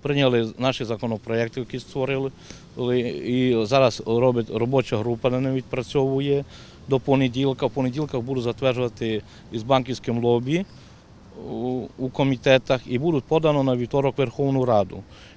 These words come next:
І на Верховну Раду на вівторок, о, запрошуємо у Київ, хто може, бажаючих. Це не лише тільки кредиторів,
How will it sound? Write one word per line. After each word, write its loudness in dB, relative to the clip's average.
І -2
на 4
Верховну 2
Раду 2
на 0
вівторок, 2
о, -4
запрошуємо -2
у -18
Київ, 4
хто -2
може, 0
бажаючих. 0
Це 0
не 0
лише -2
тільки -4
кредиторів, -2